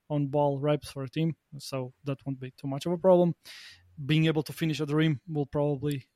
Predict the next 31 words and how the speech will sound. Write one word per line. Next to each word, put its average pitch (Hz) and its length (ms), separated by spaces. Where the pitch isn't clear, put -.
help 165 320
him. 202 220
But 151 260
if 208 200
he 185 160
can 170 440
become 165 440
a 156 160
consistent 165 520
defensive 165 460
player 202 340
with 156 140
his 151 180
ability 170 440
to 196 120
shoot, 185 360
with 147 140
his 139 280
length, 160 500
with 156 240
his 147 200
size, 170 540
with 151 140
his 147 160
ability 147 460
to - 160
move 151 440
and 147 120
defend 143 360
multiple 160 340
positions, 170 580